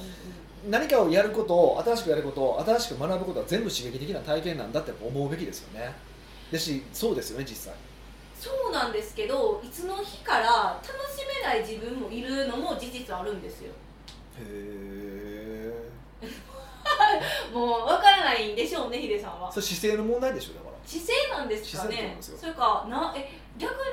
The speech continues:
Speaker 1: にどうやったらそんなに純粋な、なんか全然純粋っぽくないのに、純粋ピュアな心じゃないですか。
Speaker 2: はい。
Speaker 1: なんかむしろ私の方が今、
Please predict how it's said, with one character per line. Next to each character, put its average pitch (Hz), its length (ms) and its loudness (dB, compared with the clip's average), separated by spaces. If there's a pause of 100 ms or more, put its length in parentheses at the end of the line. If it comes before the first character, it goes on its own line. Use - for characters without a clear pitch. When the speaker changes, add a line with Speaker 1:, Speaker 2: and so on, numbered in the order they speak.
(140)
Speaker 1:
に - 60 -6
ど 466 200 0
う 494 60 0
や 494 120 -2
っ - 40 -12
た 285 80 -4
ら 254 120 -4
そ 269 180 -6
ん 262 60 -10
な 247 160 -6
に 240 400 -8 (360)
純 277 300 -4
粋 330 340 -8
な、 - 340 -6
な 220 80 -8
ん 220 40 -10
か - 100 -10
全 415 240 -4
然 427 220 -2
純 262 200 -4
粋 254 160 -10
っ 254 40 -8
ぽ 285 100 -10
く 220 160 -8
な 202 120 -6
い 226 100 -2
の 214 100 -4
に、 214 320 -4
純 220 220 -6
粋 233 200 -10
ピ 349 160 -2
ュ 370 80 0
ア 233 80 -2
な 202 100 -6
心 202 340 -6
じ 180 80 -10
ゃ 180 60 -10
な 185 140 -10
い - 40 -14
で 190 80 -16
す - 120 -18
か。 - 100 -12 (200)
Speaker 2:
は 202 200 -14
い。 - 20 -12
Speaker 1:
な 233 60 -8
ん 226 40 -6
か 226 40 -6
む 311 140 -2
し - 80 -6
ろ 233 80 0
私 269 320 -4
の 311 80 -8
方 415 240 -4
が 220 80 -4
今、 214 320 -2